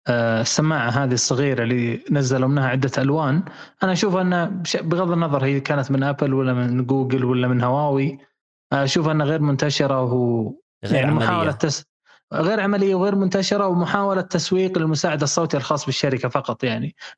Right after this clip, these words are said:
Speaker 1: إنك تقول هاي سيري ولا هاي جوجل ولا، وتجاوبك على عدة أسئلة وبس. يعني أنا كنت امتلكت واحدة منها حقت جوجل الصغيرة، مجرد يعني، يعني شيء،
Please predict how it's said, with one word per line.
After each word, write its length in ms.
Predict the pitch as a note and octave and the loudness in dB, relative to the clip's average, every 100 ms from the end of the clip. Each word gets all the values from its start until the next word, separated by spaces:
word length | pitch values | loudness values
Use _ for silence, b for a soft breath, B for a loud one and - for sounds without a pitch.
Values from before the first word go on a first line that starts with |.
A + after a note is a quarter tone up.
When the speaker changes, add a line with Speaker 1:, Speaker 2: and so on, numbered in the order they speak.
| C#3 | 0
Speaker 1:
إنك 160 | C#3 | 0
تقول 300 | - E3 C#3+ | 0 0 2
هاي 220 | C#3 C#3+ | 2 0
سيري 400 | C#3 D3 C#3+ C#3 | 0 0 2 2
ولا 340 | C3+ C3+ C3+ B2+ | 2 2 2 0
هاي 120 | C3+ | 0
جوجل 440 | C3 C3+ B2+ C3+ | 2 0 2 2
ولا، 320 | C3 C3+ C3 C3 _ _ _ _ C#3 | 2 2 0 -2 _ _ _ _ -2
وتجاوبك 440 | C3 D3 C#3+ C3+ | 2 2 0 0
على 140 | B2+ | 0
عدة 240 | B2+ C3 C3 | 0 0 0
أسئلة 460 | C3 C3 C#3+ C#3 B2+ - _ _ _ _ | -2 0 0 0 -2 -6 _ _ _ _
وبس. 380 | E3 D3+ A#2 - | 0 0 0 -4
يعني 300 | A2 A2 C3+ | -4 0 0
أنا 600 | D3+ D3 C#3 C#3 C3 C3 | 2 2 2 0 -2 -4
كنت 200 | - D3 | -2 0
امتلكت 420 | D3+ D#3 D#3+ - | 2 0 -2 0
واحدة 300 | D#3 C3 C3+ | 0 2 0
منها 400 | C#3+ C#3 B2+ B2 | 2 2 0 0
حقت 340 | A#2 C3+ C3+ D#3+ | 0 -2 0 0
جوجل 240 | C3+ C3+ | 0 0
الصغيرة، 560 | B2 - C#3 E3 F#3+ F#3 _ _ b _ _ | 0 0 0 0 0 -4 _ _ b _ _
مجرد 360 | C4+ C4+ A#3 F#3+ | 0 0 0 0
يعني، 560 | F#3 F#3 F#3 F#3 E3+ D#3 - - _ _ _ | 0 2 2 0 -2 -6 -14 -20 _ _ _
يعني 540 | D#3+ B2+ D3 D3 D3 - | -4 0 0 2 2 0
شيء، 480 | - F3+ E3 D3+ | 0 0 0 -2